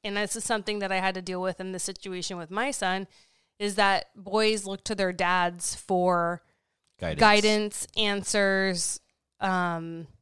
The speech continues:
Speaker 1: direction in life. Like, that's just natural. So it could be he's just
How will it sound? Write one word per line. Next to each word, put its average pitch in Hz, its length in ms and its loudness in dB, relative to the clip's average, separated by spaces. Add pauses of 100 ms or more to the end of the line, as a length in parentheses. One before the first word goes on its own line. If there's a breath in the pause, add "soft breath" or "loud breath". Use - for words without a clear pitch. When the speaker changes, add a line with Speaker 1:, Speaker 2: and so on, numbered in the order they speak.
(920)
Speaker 1:
direction 208 580 4
in 196 220 2
life. 190 360 2
Like, 196 160 0
that's 196 220 0
just 196 220 -4
natural. 190 400 2
So 202 180 0
it 190 100 0
could 226 300 0
be 220 220 0
he's 185 360 -6
just 196 460 -4